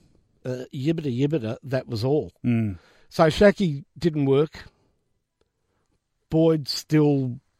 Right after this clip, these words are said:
Speaker 1: uh, you know, a, a wait and see. They got no one. They got nobody to play down there.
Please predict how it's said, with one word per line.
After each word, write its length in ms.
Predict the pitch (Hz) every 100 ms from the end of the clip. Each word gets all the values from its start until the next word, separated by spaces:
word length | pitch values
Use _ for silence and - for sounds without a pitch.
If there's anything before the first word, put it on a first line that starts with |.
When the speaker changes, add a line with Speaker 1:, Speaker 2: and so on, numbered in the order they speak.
| _ _ _ _ _ _ _
Speaker 1:
uh, 40 | 147
you 160 | 139
know, 360 | 127 127 127 139 - _ - - - _
a, 200 | - 123 -
a 100 | 135
wait 260 | 135 143
and 160 | - 120
see. 460 | - 143 120 127 135 - _ _ _ _ _ _ _ _ _ _ _ -
They 120 | 139
got 120 | 151
no 180 | 135 135
one. 260 | 143 113 110 _ _ _ _
They 80 | 160
got 120 | 156
nobody 460 | 156 160 156 156 135
to 80 | 120
play 240 | 131 139
down 240 | 151 139
there. 140 | 131